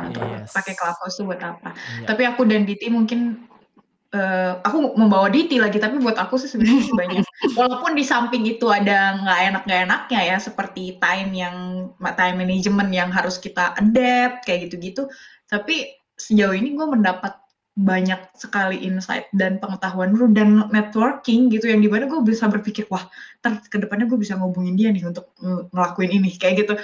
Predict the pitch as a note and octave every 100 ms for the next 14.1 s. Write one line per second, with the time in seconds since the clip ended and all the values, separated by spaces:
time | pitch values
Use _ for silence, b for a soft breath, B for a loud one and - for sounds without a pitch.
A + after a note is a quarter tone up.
0 | B - A3 G#3+ F#3 B3+ B3+ G#3+ B3 G#3
1 | F#3+ F#3 F#3+ F#3 F3+ F3+ F3+ F3+ F3+ F#3+
2 | B3 C4+ G3 F#3 F#3 F#3 F3+ F3+ F3+ G#3
3 | A#3 G#3 F#3+ G#3 G#3 F4 - - - _
4 | _ b b _ - F3 G3 D3 - _
5 | _ _ _ D#3 D#3+ _ C#3 - _ B2
6 | - _ A#2 - _ _ C#3 - B B
7 | B B B _ A#3+ A3+ G#3+ F#3 F3 F#3
8 | G3+ F#3+ - - D#3+ F3+ F3+ F3 F3 F#3
9 | F#3 - E3+ D#3 D#3+ - F3+ - E3 D#3+
10 | D#3+ D#3+ D#3 D3+ D3 D3+ D3 D3+ D3 D3+
11 | D#3+ - - - C#3+ C#3+ C#3 C#3 C#3 C#3+
12 | C#3 C3+ C3 C3 C#3 C#3 - D3 C#3 C3+
13 | C3+ C#3+ C#3+ C3+ C3 C#3+ C3+ C3 C3+ D3